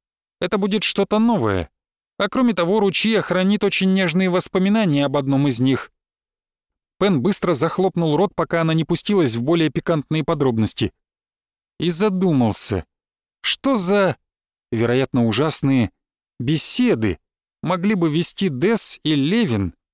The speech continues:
если бы он не подслушивал. «Это определённо стоит проверить», насмешливо заметила Дес.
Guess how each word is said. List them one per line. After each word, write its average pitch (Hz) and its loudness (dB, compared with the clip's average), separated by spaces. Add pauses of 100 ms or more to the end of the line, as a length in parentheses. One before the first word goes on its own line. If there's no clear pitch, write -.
(240)
если 190 0
бы 175 0
он 180 2
не 180 0
подслушивал. 135 -2 (2000)
«Это 214 0
определённо 208 0
стоит 185 0
проверить», 185 0 (160)
насмешливо 165 0
заметила 151 0
Дес. 127 -2